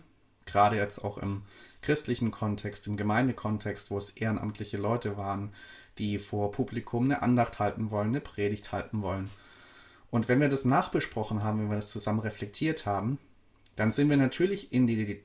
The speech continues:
Detailanalyse reingegangen, haben verschiedene Punkte aufgezählt, was war gut, was könnte man verbessern. Und dann habe ich immer wieder die Frage gestellt,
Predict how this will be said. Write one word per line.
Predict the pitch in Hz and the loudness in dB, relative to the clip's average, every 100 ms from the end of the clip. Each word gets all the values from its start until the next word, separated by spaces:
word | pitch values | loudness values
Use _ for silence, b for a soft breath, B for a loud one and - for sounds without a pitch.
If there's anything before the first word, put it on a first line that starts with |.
| - | -2
Detailanalyse | 113 - 147 185 123 104 110 107 104 | -2 2 0 2 0 0 -2 -2 0
reingegangen, | 143 202 127 90 95 101 | 0 0 -2 -2 -4 -4
haben | 104 | -6
verschiedene | - 110 - - 156 | -6 -4 -4 -4 -4
Punkte | 139 165 175 196 | -2 -2 -2 -4
aufgezählt, | 196 - 117 - 127 120 | -6 -6 -6 -4 0 2
was | 120 - | 2 2
war | 139 | -2
gut, | - 143 143 - B B B B | 0 0 0 -6 B B B B
was | 113 - | -4 0
könnte | 143 143 | 0 2
man | 131 127 | 2 0
verbessern. | - 113 117 - 113 113 - _ _ _ _ - _ _ _ _ - - - | -2 -2 -2 0 -2 -4 -6 _ _ _ _ -20 _ _ _ _ -18 -10 0
Und | 120 | 2
dann | 107 107 160 - B B - | 6 4 4 -4 B B -4
habe | 110 | -4
ich | - | -2
immer | 131 131 | 2 2
wieder | 117 110 | 2 0
die | 107 | -2
Frage | - 101 123 | -2 0 0
gestellt, | 135 - 127 131 - | -2 -4 -2 -2 -4